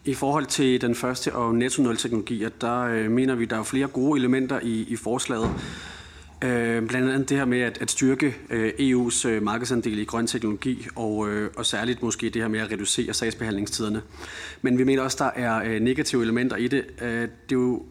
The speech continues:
ingen hemmelighed, at, at vi ser lidt skeptisk på, på statsstøtte sådan helt generelt. Og jeg s-, kan jo godt læse, og jeg tror også, ministeren var inde på, på det i, i, øh, i sags, øh, i materialet, at vi jo risikerer,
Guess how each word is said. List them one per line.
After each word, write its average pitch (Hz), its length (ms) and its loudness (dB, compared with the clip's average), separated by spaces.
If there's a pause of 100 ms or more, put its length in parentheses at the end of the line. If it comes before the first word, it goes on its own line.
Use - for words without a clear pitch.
(300)
ingen 147 220 4
hemmelighed, 135 360 4
at, 117 160 -4
at 120 160 -6
vi 131 120 2
ser 123 180 2
lidt 123 140 0
skeptisk 139 460 -2
på, 110 400 0
på - 80 -6
statsstøtte 131 500 -2
sådan - 200 -2
helt 147 160 -2
generelt. 127 440 0 (640)
Og 117 140 -2
jeg 120 120 2
s-, - 220 -6 (160)
kan 139 100 4
jo 113 40 -2
godt 139 260 0
læse, 135 280 4
og - 20 2
jeg 120 80 2
tror 131 140 0
også, 127 120 -2
ministeren 127 400 2
var 113 60 0
inde 123 100 2
på, 123 340 -2 (100)
på 127 140 0
det 127 80 4
i, 110 480 0
i, 107 320 -4
øh, 98 260 -6
i 107 40 -6
sags, - 440 -2
øh, 107 340 -2 (220)
i - 40 -6
materialet, 123 540 0 (520)
at 123 120 -2
vi 123 60 4
jo 113 160 4
risikerer, 139 500 0